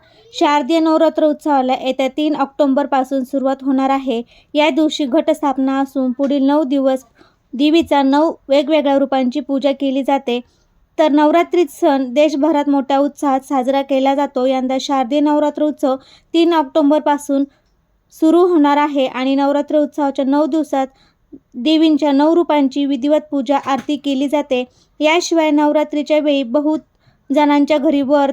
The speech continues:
पूजन, बहुतेक जणांच्या घरी व्रत पूजन, हवन, पठण, जप करतात. नवरात्रीच्या दिवशी देवी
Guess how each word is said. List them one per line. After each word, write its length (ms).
पूजन, 460
बहुतेक 460
जणांच्या 420
घरी 260
व्रत 260
पूजन, 380
हवन, 380
पठण, 480
जप 120
करतात. 340
नवरात्रीच्या 560
दिवशी 360
देवी 320